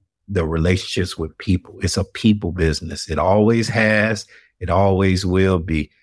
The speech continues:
You need that pe-, that person to get you that data. You need that. You just, you can't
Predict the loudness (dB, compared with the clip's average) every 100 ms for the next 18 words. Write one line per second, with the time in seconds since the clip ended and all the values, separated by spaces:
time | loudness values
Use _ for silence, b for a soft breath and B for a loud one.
0 | _ 4 6 4 4 0 -2 -10 -8 -6
1 | -2 -2 -2 0 2 2 0 -2 -4 B
2 | B -2 -2 2 0 2 0 2 0 0
3 | -2 -2 -6 -12 -20 _ _ _ _ 4
4 | 6 6 4 2 -2 0 0 2 0 0
5 | -6 2 2 2 -2 2 2 0